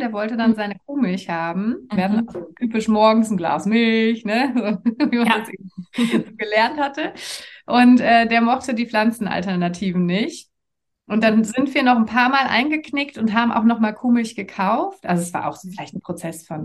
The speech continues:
Speaker 1: einem Monat oder so, ne?
Speaker 2: Mhm.
Speaker 1: Aber <clears throat> da, weil, also das war auch so wirklich das, wo wir am schwersten loslassen konnten, diese
Speaker 2: Mhm.
Speaker 1: Kuhmilch, ne?
Speaker 2: Und die hat
Speaker 1: Weil
Speaker 2: halt wirklich sehr eigenen Geschmack, ja. Ähm.
Speaker 1: Ja, und auch für uns als Eltern wirklich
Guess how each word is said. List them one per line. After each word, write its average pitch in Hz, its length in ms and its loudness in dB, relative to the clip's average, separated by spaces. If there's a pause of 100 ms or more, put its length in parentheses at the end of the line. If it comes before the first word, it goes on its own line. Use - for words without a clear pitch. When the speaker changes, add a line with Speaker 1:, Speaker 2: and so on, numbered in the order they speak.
(100)
Speaker 1:
einem 165 160 -4
Monat 170 520 2
oder - 160 -18
so, - 220 -20
ne? 185 260 -2
Speaker 2:
Mhm. 180 220 -10 (340)
Speaker 1:
Aber 196 560 2
<clears throat> 262 600 8
da, 208 300 4 (280)
weil, 220 420 0
also 226 220 -2
das 247 180 0
war 285 320 4
auch 302 120 0
so 277 340 -4
wirklich 294 320 -6
das, 254 240 0
wo 262 140 -4
wir 254 160 2
am 233 100 4
schwersten 262 500 0
loslassen 247 600 -2
konnten, 156 420 -10
diese 202 220 0
Speaker 2:
Mhm. 202 100 -2
Speaker 1:
Kuhmilch, - 540 0 (100)
ne? 254 140 0
Speaker 2:
Und 247 120 0
die 220 60 4
hat 285 100 4
Speaker 1:
Weil 339 60 4
Speaker 2:
halt 233 160 0
wirklich 233 240 0
sehr 233 240 0
eigenen 214 400 -2
Geschmack, 196 600 -6
ja. 180 340 -4 (100)
Ähm. 180 320 -6
Speaker 1:
Ja, 233 400 4
und 294 300 2
auch 311 280 6
für 269 120 0
uns 302 200 2
als 262 180 2
Eltern 320 640 0 (180)
wirklich 359 1040 -2